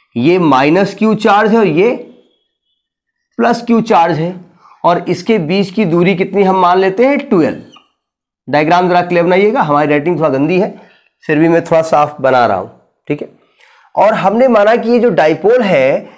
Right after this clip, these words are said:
ये इलेक्ट्रिक फील्ड से theta एंगल बनाते हुए रखा हुआ है, यहां मान लो, कहीं भी मान लीजिए,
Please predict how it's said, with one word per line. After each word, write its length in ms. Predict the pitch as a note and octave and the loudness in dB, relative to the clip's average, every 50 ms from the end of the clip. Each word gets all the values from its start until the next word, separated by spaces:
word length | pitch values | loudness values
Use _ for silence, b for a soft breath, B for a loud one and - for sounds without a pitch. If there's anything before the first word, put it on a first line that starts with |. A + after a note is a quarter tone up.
| B B B B - | B B B B 0
ये 160 | G3 A#3 B3+ | 2 2 2
इलेक्ट्रिक 540 | B3+ - G3 F#3+ G3+ G3+ G3 G#3 B3 A#3+ A#3+ | 0 0 0 0 0 0 0 -2 -2 -2 -2
फील्ड 320 | - - G#3 G3+ G3+ F#3 | -2 0 0 2 0 0
से 220 | F3 - A3 A3 A3+ A3 - - | 0 0 0 0 0 -2 -6 -10
theta 500 | - - F#3+ G3+ E3+ F3+ A#3+ A#3 - - | -6 -4 -2 -2 0 2 2 2 2 2
एंगल 240 | G3 F#3+ F#3+ F#3 - | 0 0 0 0 0
बनाते 300 | E3+ F3+ F3 E3+ E3+ F3 | 0 0 0 0 2 0
हुए 80 | E3 | 0
रखा 160 | C#3+ A#2+ A2+ A#2 | 0 0 -2 -4
हुआ 180 | G#2+ F#2+ F2+ | -4 -4 -4
है, 60 | G#2+ | -2
यहां 260 | A#2+ C#3+ C#3 D#3 F3 F#3 | -2 -2 0 0 0 2
मान 180 | F#3 F3 F3 | 2 2 0
लो, 160 | F3+ F#3 - | 0 -2 -2
कहीं 220 | F3+ - G3+ F3 F3+ | -4 -2 0 0 0
भी 60 | F#3+ | 0
मान 200 | F#3 F3 C#3+ C3 | 0 0 0 0
लीजिए, 360 | B2+ B2 A2+ A#2 D#3 - - | 0 0 -2 -4 -6 -10 -12